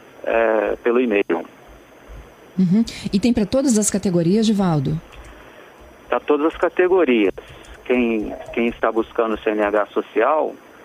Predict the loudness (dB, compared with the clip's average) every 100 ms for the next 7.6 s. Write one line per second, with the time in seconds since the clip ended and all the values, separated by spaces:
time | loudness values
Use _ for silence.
0 | -20 -20 -20 -6 -2 0 -2 0 2 2
1 | 4 2 0 -2 0 0 2 2 2 2
2 | 0 2 0 0 -6 -10 _ -18 -4 -2
3 | -2 -4 -6 -6 0 0 0 -4 -8 -6
4 | -6 -6 -4 -4 -4 -10 -8 -6 -4 -6
5 | -8 -4 -2 0 -2 -6 -10 -20 -20 -20
6 | -20 -20 -20 -16 -2 0 0 0 -2 0
7 | -2 -2 0 2 2